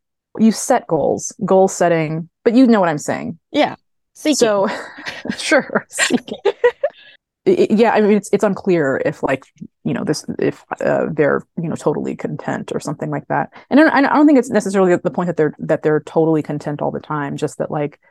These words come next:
Speaker 1: they're able to experience this, just this total kind of, passivity is not quite the word, um, because there's, there's a real engagement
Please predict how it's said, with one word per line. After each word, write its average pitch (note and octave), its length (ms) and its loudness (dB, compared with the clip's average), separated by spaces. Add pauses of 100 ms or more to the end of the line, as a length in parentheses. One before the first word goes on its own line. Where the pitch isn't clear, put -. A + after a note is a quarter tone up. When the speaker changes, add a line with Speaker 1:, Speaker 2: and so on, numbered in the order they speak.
(960)
Speaker 1:
they're D#3+ 760 2 (480)
able E3+ 200 2
to E3 120 -2
experience D#3 600 -4
this, - 540 -6
just - 480 -6 (460)
this E3 320 -4
total B3+ 540 2
kind F3 360 -4
of, E3+ 360 2
passivity E4 440 0
is D4 100 0
not F3 200 -2
quite D#3+ 300 -4
the D#3 100 0
word, C#3 580 -4
um, D#3 420 -8 (680)
because G3 200 2
there's, F#3+ 200 4
there's F3 220 2
a F3 40 2
real G3+ 220 4
engagement D3+ 960 -2